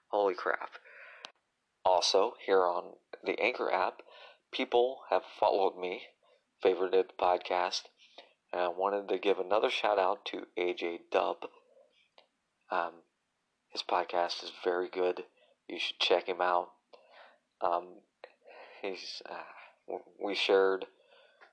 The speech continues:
uh, some inspiration, uh, and some encouragement, I'm trying to say.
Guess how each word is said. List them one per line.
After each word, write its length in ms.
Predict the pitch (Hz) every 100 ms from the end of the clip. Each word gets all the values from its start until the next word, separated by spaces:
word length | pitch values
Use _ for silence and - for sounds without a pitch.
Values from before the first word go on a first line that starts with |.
| -
uh, 220 | 87 90
some 240 | 87 - 90
inspiration, 1000 | 95 95 - 90 90 95 92 90 92 98 - - - - _ _ _ -
uh, 280 | 50 50 - - _ -
and 160 | 101 85
some 260 | - 90
encouragement, 680 | 90 - - 95 87 87 87
I'm 80 | 85 -
trying 260 | 92 87
to 60 | 85
say. 240 | - 90